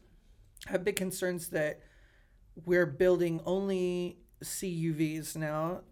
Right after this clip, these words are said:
no cars, uh, and inherently there is an inherent weight and drag coefficient disadvantage for C U Vs. So I don't care how much,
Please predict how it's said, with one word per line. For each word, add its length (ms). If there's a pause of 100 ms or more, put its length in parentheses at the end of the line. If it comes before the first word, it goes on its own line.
(100)
no 400
cars, 760 (180)
uh, 320 (140)
and 280 (100)
inherently 920 (500)
there 160
is 160
an 80
inherent 480
weight 360 (180)
and 380
drag 260
coefficient 600 (120)
disadvantage 760
for 100
C 180
U 140
Vs. 220
So 100
I 20
don't 140
care 180
how 380
much, 380